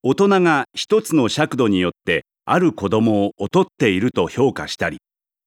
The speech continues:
異質なものを排除するような態度をとっていては、子供たちの素質や個性を育てることができない上に、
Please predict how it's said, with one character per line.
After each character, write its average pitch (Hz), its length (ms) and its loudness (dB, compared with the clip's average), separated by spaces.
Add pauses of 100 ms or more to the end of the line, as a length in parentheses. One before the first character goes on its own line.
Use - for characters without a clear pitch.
(200)
異 113 100 -2
質 - 180 -4
な 151 120 6
も 135 140 4
の 131 140 4
を 104 60 0
排 170 260 0
除 139 140 0
す 131 140 -4
る 135 80 2
よ 139 140 4
う - 20 2
な 120 140 2
態 143 220 0
度 127 120 0
を 123 80 0
と 139 140 0
っ - 60 -4
て 127 140 0
い 120 80 -2
て 139 120 0
は、 127 180 2 (560)
子 110 140 -2
供 135 220 2
た 117 140 0
ち - 120 -8
の 92 120 -2
素 104 180 -4
質 - 240 -4
や 135 160 4
個 147 160 -4
性 107 240 0
を 85 240 -2
育 151 300 -2
て 180 100 0
る 139 100 0
こ 107 120 -4
と 95 100 -4
が 80 140 -2
で 87 160 -4
き - 100 -4
な 156 140 2
い 82 100 -4
上 87 300 -2
に、 - 160 -8